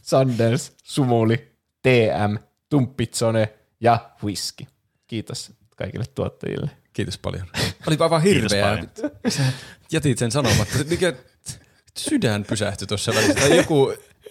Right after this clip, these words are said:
Speaker 2: järkyttävä aukko ilmestyi sieluun. Että tähän, tähän kuuluu sanoa seellä.
Speaker 1: Mä vähän niinku käytin sitä teidän tuota tarvetta hyödyksi ja odotin tarkoituksen, <laughs> että te sanotte sen.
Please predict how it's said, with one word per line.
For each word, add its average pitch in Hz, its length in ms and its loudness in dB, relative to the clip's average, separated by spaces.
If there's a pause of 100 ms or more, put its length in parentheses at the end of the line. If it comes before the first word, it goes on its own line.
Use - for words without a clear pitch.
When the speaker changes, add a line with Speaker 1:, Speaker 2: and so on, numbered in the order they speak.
(560)
Speaker 2:
järkyttävä 123 420 0
aukko 110 420 0
ilmestyi 98 500 -2
sieluun. 104 500 -4 (140)
Että 104 260 -6 (300)
tähän, 165 300 4
tähän 269 360 4
kuuluu 131 480 6
sanoa 117 380 0
seellä. 104 460 -2 (920)
Speaker 1:
Mä 110 320 0 (380)
vähän 113 160 0
niinku 110 180 -6
käytin 107 340 -4
sitä 110 160 -2
teidän 110 400 -2 (340)
tuota 113 220 -4 (440)
tarvetta 117 460 -2
hyödyksi 110 640 -2
ja - 120 0
odotin 107 500 0
tarkoituksen, 123 880 2 (480)
<laughs> - 400 -20
että - 260 -8
te 101 140 -2
sanotte 117 480 -2
sen. - 160 -18